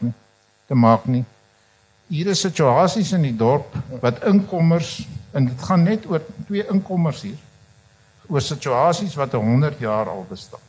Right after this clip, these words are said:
So kom ons los daai vir die regsprosesse wat moet plaasvind, en ons politiseer en verpersoonlik nie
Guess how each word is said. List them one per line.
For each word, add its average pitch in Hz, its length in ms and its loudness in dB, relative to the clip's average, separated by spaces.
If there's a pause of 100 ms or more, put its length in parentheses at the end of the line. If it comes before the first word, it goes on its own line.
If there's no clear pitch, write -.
(600)
So 165 120 -8
kom 254 260 -2
ons 240 120 -2
los 202 280 -4
daai 196 220 -6 (580)
vir 175 160 -2 (560)
die 120 120 -8
regsprosesse 170 920 -6
wat 135 200 -10
moet 131 180 -6
plaasvind, 175 500 -6 (720)
en 156 220 0
ons 156 180 -2
politiseer 160 800 -4 (100)
en 147 180 -2
verpersoonlik 175 1040 0
nie 110 180 -2